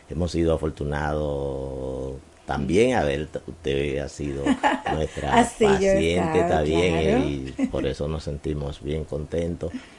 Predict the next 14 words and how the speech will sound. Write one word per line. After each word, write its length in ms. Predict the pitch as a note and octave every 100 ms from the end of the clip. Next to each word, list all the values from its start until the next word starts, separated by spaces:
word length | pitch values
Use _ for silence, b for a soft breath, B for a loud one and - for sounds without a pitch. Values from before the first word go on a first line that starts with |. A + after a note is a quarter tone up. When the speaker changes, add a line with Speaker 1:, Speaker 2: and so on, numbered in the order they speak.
| B - -
Speaker 1:
Eh, 420 | F#2+ F#2 F#2 E2+ - -
pero 560 | G2+ G2 G2 F#2+ F2+ F2+
allá 320 | F2+ F2 G2
no 300 | G2 F#2+ F#2+
debe 180 | G2 F#2+
notarse 540 | F#2+ F2 F2+ D#2+ E2
nunca 320 | E2 E2 F2
que 160 | F2+ D2+
ella 120 | D2
y 60 | D2
yo 120 | D2+
tenemos 540 | D2+ D2+ D2+ D2+ D2+ -
un 100 | C#2+
problema 680 | - C2 B1+ B1+ B1 A#1